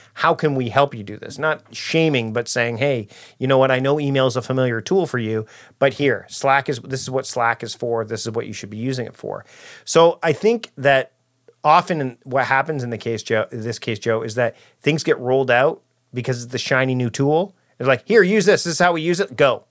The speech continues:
And they don't say, "Okay, let's be deliberate about it. Let's be intentional about it across the board."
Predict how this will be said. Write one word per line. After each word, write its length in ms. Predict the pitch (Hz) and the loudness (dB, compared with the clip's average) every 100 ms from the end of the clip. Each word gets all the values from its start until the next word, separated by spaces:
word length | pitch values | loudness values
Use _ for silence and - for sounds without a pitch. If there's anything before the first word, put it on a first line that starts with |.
| _ _ _ | _ _ _
And 140 | 147 147 | 2 4
they 80 | |
don't 200 | 143 151 | 4 2
say, 160 | 131 131 | 2 2
"Okay, 400 | 135 - 151 104 _ | 2 0 0 0 _
let's 160 | 127 - | -4 -2
be 100 | 135 | -4
deliberate 460 | 123 123 131 139 | 0 2 4 4
about 200 | 135 139 | 4 4
it. 80 | 139 | 2
Let's 180 | 131 - | -2 -4
be 140 | 131 | -4
intentional 600 | 127 117 151 160 - 131 | -6 -4 -6 -6 -4 -2
about 320 | 113 107 107 110 | -2 0 0 0
it 140 | 107 - - - | -4 -12 -6 -4
across 520 | - - 156 151 - | -4 2 4 4 0
the 120 | 120 | -8
board." 480 | 104 147 185 - | -4 -2 -2 -4